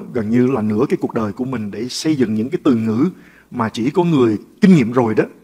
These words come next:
mới có thể hiểu được." Ông dùng cái hình ảnh,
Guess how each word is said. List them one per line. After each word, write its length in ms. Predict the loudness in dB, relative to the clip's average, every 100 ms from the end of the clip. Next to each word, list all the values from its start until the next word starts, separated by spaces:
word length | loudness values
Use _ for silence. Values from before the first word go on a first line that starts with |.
| _ _ _
mới 140 | 0 2
có 100 | 2
thể 120 | 0
hiểu 240 | 0 -2
được." 140 | -2 -4 -8 _ _ _ _ _ _ -12
Ông 140 | -2 0
dùng 100 | 4
cái 100 | 4
hình 100 | 2
ảnh, 160 | -2